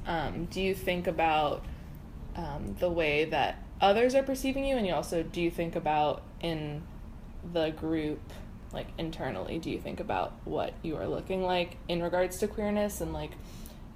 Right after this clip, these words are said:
do you ever feel that, like, being, not necessarily, like, just the fact that, like, being a man with a man looks queer, but just, like, aesthetically, does the queerness of someone else rub off on you or not? Like, do you feel like in certain groups you,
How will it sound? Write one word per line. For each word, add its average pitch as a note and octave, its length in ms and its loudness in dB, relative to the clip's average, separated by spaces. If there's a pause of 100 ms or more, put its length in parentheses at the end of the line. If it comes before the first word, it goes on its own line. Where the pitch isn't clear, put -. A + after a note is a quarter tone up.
(160)
do F3 100 0
you E3 60 4
ever D3 180 0
feel D3+ 300 0
that, D3 100 4
like, D3 140 0 (260)
being, D#3 480 -2
not G#3 160 8
necessarily, A#3 360 6
like, F3 300 4
just - 180 -4
the E3+ 80 0
fact D#3 340 2
that, - 100 -4
like, D#3 200 -4
being D3 180 -6
a D3 40 -4
man D3 200 -2
with C#3+ 100 -2
a D3+ 60 -2
man D#3 400 -2 (320)
looks G3 220 2
queer, G#3+ 240 4
but F3 120 -2
just, D3+ 180 -6
like, D3 200 -4
aesthetically, - 680 -4
does - 260 -6
the D#3+ 120 -4
queerness - 520 -6
of - 280 -2
someone - 300 -6
else - 340 -8 (160)
rub - 180 -6
off - 220 -2
on G#3+ 120 0
you G3+ 280 2
or D3 420 2
not? F3+ 540 2
Like, D3+ 160 -6
do D3 80 -2
you C3+ 60 -4
feel C3+ 180 -4
like C3+ 260 -6 (320)
in E3 80 -4
certain D#3 320 -2
groups D3 480 -6 (960)
you, D3 600 -4